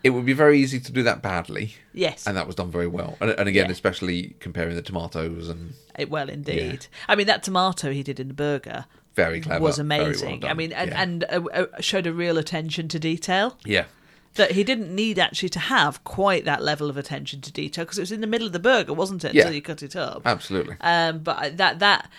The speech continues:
Speaker 2: I think that tomato detail is the thing that really made me go, "Oh, that's excellent."
Speaker 1: Yes. Yeah,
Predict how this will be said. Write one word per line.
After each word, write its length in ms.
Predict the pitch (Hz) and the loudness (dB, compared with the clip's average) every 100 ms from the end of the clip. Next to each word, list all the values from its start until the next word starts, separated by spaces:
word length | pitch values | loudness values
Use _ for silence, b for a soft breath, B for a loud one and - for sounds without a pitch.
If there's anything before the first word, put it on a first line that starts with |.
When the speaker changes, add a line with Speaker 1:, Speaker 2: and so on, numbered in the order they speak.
| B | B
Speaker 2:
I 80 | - | -2
think 160 | 196 180 | 0 2
that 180 | 196 - | 0 0
tomato 520 | 190 185 180 185 165 | -2 -2 0 -2 -2
detail 560 | 160 156 156 147 139 | -4 -6 -4 -2 -2
is 160 | 143 139 | -4 -6
the 100 | 151 | -8
thing 280 | 165 147 143 | -6 -6 -6
that 120 | 135 | -6
really 300 | 151 147 147 | -6 -4 -4
made 180 | 143 143 | -6 -6
me 100 | 143 | -6
go, 260 | 143 131 | -6 -6
"Oh, 40 | 131 | -6
that's 260 | 170 - | -8 -10
excellent." 500 | 180 - - - - | -14 -16 -18 -18 -4
Speaker 1:
Yes. 420 | 101 90 - - - b b - | -2 -2 -4 -14 -18 b b -6
Yeah, 140 | 90 | -4